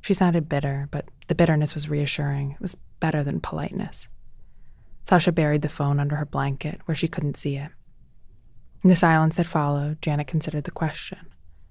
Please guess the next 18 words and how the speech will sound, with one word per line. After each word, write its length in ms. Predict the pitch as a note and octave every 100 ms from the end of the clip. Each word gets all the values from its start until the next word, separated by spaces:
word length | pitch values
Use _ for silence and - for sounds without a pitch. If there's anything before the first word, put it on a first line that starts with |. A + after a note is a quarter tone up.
| - - -
Change. 640 | - D3+ C3+ C#3 - - - _ _ - - - -
It 60 |
had 80 | F#3+
happened 340 | F3 G3+ G3+ F3
to 60 |
her, 280 | E3 F3 D3+
of 160 | C3 -
course. 480 | C#3 C#3 C#3+ - - - -
She'd 220 | - D#3+
grown 240 | F3 D#3+
up, 320 | C#3+ C#3+ - -
she'd 200 | - -
grown 240 | D3+ D3
old. 400 | C3+ C3 C3+ C#3 - - - - -
She'd 180 | G3
stopped 260 | - D#3 -
eating 240 | D#3 D3
meat, 260 | C#3+ C3+ -